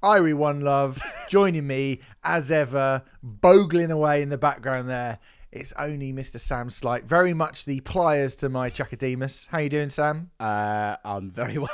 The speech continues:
Speaker 2: thank you, Steve. Very well indeed. Uh, Stephen Junior Gong Hill, as I think we should call you
Speaker 1: Yes.
Speaker 2: from now on, with your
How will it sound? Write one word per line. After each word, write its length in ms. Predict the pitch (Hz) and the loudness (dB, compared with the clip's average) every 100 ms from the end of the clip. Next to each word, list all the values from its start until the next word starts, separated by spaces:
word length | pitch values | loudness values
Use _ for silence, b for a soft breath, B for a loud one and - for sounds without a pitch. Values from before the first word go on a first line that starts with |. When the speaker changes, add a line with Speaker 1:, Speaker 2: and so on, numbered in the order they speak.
| 139 | -10
Speaker 2:
thank 280 | - 107 107 | -10 -12 -12
you, 40 | |
Steve. 280 | - 101 98 | -12 -10 0
Very 240 | 156 160 | 2 4
well 160 | 156 147 | 2 0
indeed. 400 | 135 143 131 113 | -2 -2 -4 -2
Uh, 160 | 113 113 | -4 -4
Stephen 480 | - 185 147 143 | -6 -6 -6 -8
Junior 360 | 127 247 147 131 | -6 -6 -4 -4
Gong 240 | 131 123 117 | -4 -4 -6
Hill, 280 | 127 107 | -6 -6
as 120 | 98 104 | -8 -10
I 20 | |
think 180 | 117 98 | -14 -14
we 60 | |
should 140 | - - | -16 -10
call 180 | 110 | -6
you 60 | - | 0
Speaker 1:
Yes. 100 | 196 | 0
Speaker 2:
from 80 | 113 | 0
now 200 | 107 101 | -2 -4
on, 160 | 110 | -4
with 140 | 110 117 | -6 -4
your 140 | 120 | -6